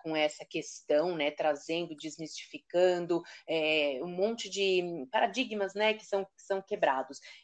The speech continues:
E aí eu queria entender um pouquinho essa, essa questão. Como você já comentou sobre o fato de morar numa cidade de interior, então são duas perguntas, né? Primeiro isso,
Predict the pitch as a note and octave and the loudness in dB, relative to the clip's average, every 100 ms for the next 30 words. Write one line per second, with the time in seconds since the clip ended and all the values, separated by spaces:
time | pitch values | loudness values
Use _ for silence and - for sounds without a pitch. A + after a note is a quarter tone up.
0 | - A3+ B3 C#4 D4 C#4+ A#3 B3 A#3 - | -2 4 4 2 -2 -4 -2 2 2 0
1 | _ _ G#3+ A3 G3+ F#3+ A#3+ A#3 G#3+ G#3 | _ _ -12 -6 -6 2 2 2 -2 -4
2 | - B3 A3 A3 G3+ G3+ G#3+ G#3+ G#3+ - | -4 -2 -2 2 4 2 0 -6 -8 -6
3 | C3 - A#3+ A#3 A3 _ _ - G3+ A3+ | -8 2 4 4 2 _ _ -2 0 2
4 | A3+ A3 G#3 E3+ G3+ G#3+ G#3+ E3+ F3 E3 | 2 2 2 4 6 4 4 0 0 0
5 | - E3+ - E3+ E3 E3+ E3 D#3+ - D#3+ | 0 0 0 0 4 4 2 -4 0 0
6 | D3+ D#3 D3+ D3+ D3+ E3 F3+ F#3+ G#3+ G#3 | -2 -12 -10 -8 -2 0 0 -4 -4 -2
7 | A#3 G3+ E3 C#3+ - D3+ - - G3 G#3+ | 2 0 0 -10 -8 -6 -6 -4 0 0
8 | F3+ F#3+ - | 0 -2 -6